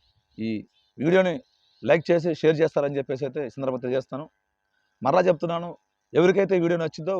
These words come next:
వాళ్ళు ఖచ్చితంగా సబ్స్క్రైబ్ చేసుకోండి, నచ్చకపోతే సబ్స్క్రైబ్ చేయనవసరం లేదు, నచ్చితే మాత్రం ఖచ్చితంగా సబ్స్క్రైబ్ చేయండి. ఇక మీకు ఏమైనా అంశాలకు సంబంధించి మాట్లాడాలంటే వాళ్ళు ఖచ్చితంగా కామెంట్ చేస్తే ఆ అంశాలకు సంబంధించి నేను ఖచ్చితంగా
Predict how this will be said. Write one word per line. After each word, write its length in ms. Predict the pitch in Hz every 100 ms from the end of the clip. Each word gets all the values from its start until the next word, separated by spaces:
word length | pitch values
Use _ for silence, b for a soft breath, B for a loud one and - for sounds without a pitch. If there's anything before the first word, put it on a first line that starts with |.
| 139
వాళ్ళు 200 | 143 156 151
ఖచ్చితంగా 300 | - 175 160
సబ్స్క్రైబ్ 280 | - 170 -
చేసుకోండి, 340 | 151 - 123 101
నచ్చకపోతే 420 | 123 170 175 180 170
సబ్స్క్రైబ్ 280 | 151 170 156
చేయనవసరం 400 | 143 135 131 131 110
లేదు, 140 | 104 _ _ _ _ -
నచ్చితే 300 | 131 - 202 190
మాత్రం 180 | 175 170
ఖచ్చితంగా 280 | 147 165 160
సబ్స్క్రైబ్ 300 | 147 - 151 -
చేయండి. 260 | 135 139 170 _ _ _ _ _ _ -
ఇక 120 | 175 208
మీకు 160 | 190 185
ఏమైనా 240 | 190 185 165 - _ - 139
అంశాలకు 340 | 175 214 208 196
సంబంధించి 300 | 185 170 156
మాట్లాడాలంటే 500 | 151 170 160 156 147 170
వాళ్ళు 140 | 131 -
ఖచ్చితంగా 320 | 135 170 160 -
కామెంట్ 260 | 135 160 160
చేస్తే 240 | 143 - 196 - 123
ఆ 40 | 120
అంశాలకు 320 | 139 196 175 165
సంబంధించి 260 | 156 151
నేను 100 | 135 127
ఖచ్చితంగా 320 | - 156